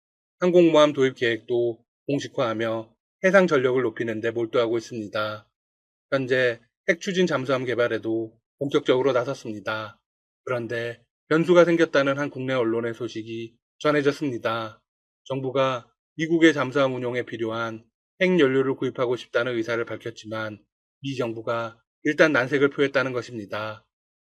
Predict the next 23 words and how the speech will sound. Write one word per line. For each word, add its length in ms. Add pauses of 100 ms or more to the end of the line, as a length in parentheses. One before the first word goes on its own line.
(120)
이 220
이야기가 440
사실인지는 840 (340)
아직 240
더 120
확인이 340
필요합니다. 840 (440)
한국 220
정부는 600 (300)
이천삼십 560
년대 260
초반 540 (280)
핵잠수함을 600
실전 300
도입하겠다는 760
강한 280
의지를 560 (300)
보이고 300
있습니다. 680 (460)
외교 260
소식통에 500
따르면 640 (280)
정부는 600